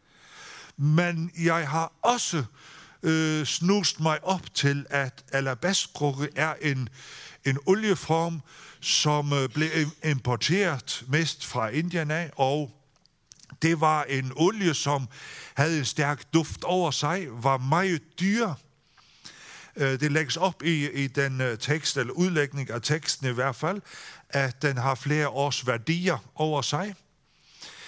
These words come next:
Øh, det, som hun muligvis har brugt sådan olie til, det er, at, øh, der nu en mand havde været inde, eller hva-, mand nummer to havde været inde den dag, så,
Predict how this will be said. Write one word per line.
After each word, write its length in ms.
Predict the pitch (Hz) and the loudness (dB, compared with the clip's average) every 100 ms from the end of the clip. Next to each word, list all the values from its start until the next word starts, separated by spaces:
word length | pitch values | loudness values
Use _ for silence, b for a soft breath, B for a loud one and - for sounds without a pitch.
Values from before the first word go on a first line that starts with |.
| B B B B B | B B B B B
Øh, 300 | 156 147 139 - | 0 2 2 2
det, 200 | 220 208 | 0 2
som 460 | - 180 165 147 135 _ _ - | 2 2 0 -4 -10 _ _ -2
hun 420 | - 185 175 170 | 4 4 4 4
muligvis 540 | 269 294 233 151 151 139 | 4 4 4 4 2 2
har 120 | 143 | 0
brugt 280 | 151 151 - | 0 -2 2
sådan 340 | 143 120 120 | 2 2 0
olie 300 | 120 120 98 | 0 2 -2
til, 340 | - 92 71 - - _ _ _ B B B B B B B | -4 -8 -10 -18 -20 _ _ _ B B B B B B B
det 240 | 160 220 170 | 2 2 2
er, 160 | 151 | 0
at, 540 | 147 123 123 113 - 123 | 0 -2 -2 -4 -4 -2
øh, 340 | 117 110 98 92 B B B B B B B B - | 0 0 -2 -6 B B B B B B B B -2
der 140 | 123 | 0
nu 220 | 127 131 | 0 0
en 220 | 151 160 | 0 0
mand 240 | 131 131 117 | 0 0 0
havde 180 | 120 113 | 0 2
været 280 | 120 110 | 0 0
inde, 340 | 120 143 135 113 | 0 0 0 0
eller 420 | 113 113 107 101 | 0 2 2 0
hva-, 120 | 120 | -2
mand 240 | 113 123 135 | 0 -2 0
nummer 300 | 120 117 110 | -2 0 0
to 340 | - 151 147 | 0 0 2
havde 220 | 113 110 | 0 0
været 240 | 113 110 117 | 0 0 -2
inde 260 | 127 120 | -2 -2
den 280 | 98 113 113 | 0 -2 0
dag, 300 | 107 107 98 | -2 -2 -2
så, 320 | - 123 104 | -2 -2 -4